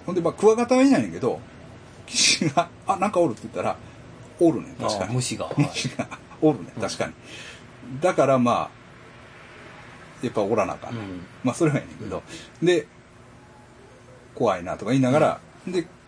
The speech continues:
Speaker 1: 一回展望台まで登って、ほんで展望台からまた、もう道なき道みたいなのをこう、山の方に登っていくねんな。
Speaker 2: ほうほ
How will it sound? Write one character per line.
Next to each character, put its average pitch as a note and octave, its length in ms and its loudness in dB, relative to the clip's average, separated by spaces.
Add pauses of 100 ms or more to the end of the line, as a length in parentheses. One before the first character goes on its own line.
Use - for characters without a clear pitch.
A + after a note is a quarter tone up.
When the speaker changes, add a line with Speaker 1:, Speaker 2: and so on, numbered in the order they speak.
Speaker 1:
一 D3+ 140 -6
回 C3 220 2
展 C3+ 180 4
望 C3+ 100 2
台 A#2 120 0
ま F2 60 -6
で E2 60 -8
登 A2 180 -4
っ - 20 -14
て、 - 140 -4
ほ E3 60 0
ん F3 40 -2
で E3+ 80 2
展 A3 200 2
望 G#3+ 120 6
台 G#3 140 6
か F#3+ 100 4
ら C3+ 60 6
ま D3 100 4
た、 E2+ 200 0 (380)
も E3 200 0 (160)
う F#3 60 0
道 B3 100 8 (180)
な B3 140 6
き E3 140 -2
道 D3+ 240 2
み D3+ 80 2
た C3 120 2
い G#2 40 0
な G#2+ 100 -2
の C3 80 4
を B2+ 40 0
こ G2 380 0 (1120)
う、 C#3 40 0
山 E3 220 6
の D#3 60 6
方 C3+ 140 2
に G2 60 -2
登 G2+ 200 -4
っ - 40 -16
て F#2 80 -8
い - 20 -10
く F2 60 -10
ね D2+ 80 -12
ん - 60 -16
な。 - 80 -6
Speaker 2:
ほ C3+ 80 0
う - 40 2
ほ E2 240 -6